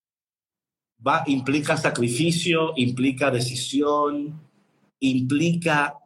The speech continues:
todos los días decir, "Sí, Señor, aquí estoy.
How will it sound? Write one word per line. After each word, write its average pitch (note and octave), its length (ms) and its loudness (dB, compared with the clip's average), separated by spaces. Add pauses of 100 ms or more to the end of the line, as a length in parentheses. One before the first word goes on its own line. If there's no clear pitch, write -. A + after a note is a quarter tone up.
(320)
todos E3+ 320 0
los C3 220 0
días D#3+ 840 -2 (220)
decir, D3+ 640 0 (160)
"Sí, - 560 0
Señor, G2+ 540 -2 (760)
aquí C3 380 0
estoy. G#2 480 -4